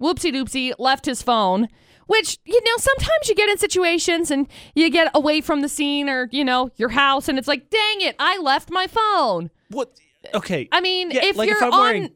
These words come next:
Speaker 2: basketball shorts and it
Speaker 1: <laughs>
Speaker 2: falls out.
Speaker 1: Right.
Speaker 2: Yeah, if I'm wearing jeans, it's not,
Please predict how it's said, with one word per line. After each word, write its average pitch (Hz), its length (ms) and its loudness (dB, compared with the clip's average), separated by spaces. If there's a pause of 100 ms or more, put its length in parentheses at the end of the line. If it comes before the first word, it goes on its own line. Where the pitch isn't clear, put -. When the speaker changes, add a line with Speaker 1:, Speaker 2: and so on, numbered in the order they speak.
Speaker 2:
basketball 233 460 0
shorts 175 300 -4
and 147 100 -4
it 294 40 2
Speaker 1:
<laughs> - 20 0
Speaker 2:
falls 160 220 0
out. 196 120 2
Speaker 1:
Right. 349 160 6
Speaker 2:
Yeah, 180 120 -2
if - 100 -14
I'm 269 120 -2
wearing 247 260 -4
jeans, 262 380 -4
it's 208 140 -8
not, 226 220 -2